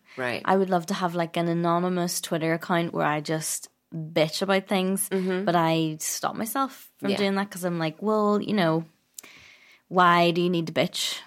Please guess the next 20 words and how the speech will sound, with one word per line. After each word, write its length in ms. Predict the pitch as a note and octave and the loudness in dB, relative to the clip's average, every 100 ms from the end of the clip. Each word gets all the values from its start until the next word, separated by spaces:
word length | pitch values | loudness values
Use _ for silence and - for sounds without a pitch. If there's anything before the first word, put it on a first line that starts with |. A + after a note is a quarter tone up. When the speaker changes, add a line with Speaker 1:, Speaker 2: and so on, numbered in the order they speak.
| _ - | _ -8
Speaker 2:
Like, 200 | - D#3 | -6 -4
Speaker 1:
Mm-hmm. 220 | D#3 D3+ | -4 -2
Speaker 2:
let's 300 | D3+ D#3+ - | -2 -2 -4
take 240 | - E3 D#3+ | -6 -8 -8
this 240 | D#3+ D#3 | -8 -6
into 260 | - D#3+ D3+ | -6 -4 -4
therapy, 500 | D3+ C#3 D3+ E3 E3 | -8 -10 -4 -4 -4
perhaps. 420 | - A3+ D4+ B3+ | -4 2 4 6
Speaker 1:
<laughs> 200 | B3 C4 | 6 6
Speaker 2:
Maybe 260 | G3+ E3 E3+ | 6 4 4
you 140 | E3 | 2
should 180 | F#3+ G3+ | 4 4
do 160 | F#3 F3 | 6 6
some 180 | G#3 F3 | 6 6
other 220 | E3 E3 | 4 2
kind 260 | G3+ E3+ | 2 0
of 120 | E3 E3 | 0 2
work 440 | D#3+ F3 - - - - - | 4 4 2 -10 -10 -16 -4
around 340 | E3+ E3+ E3+ | 0 0 0
your 280 | E3+ E3+ E3 | 0 0 0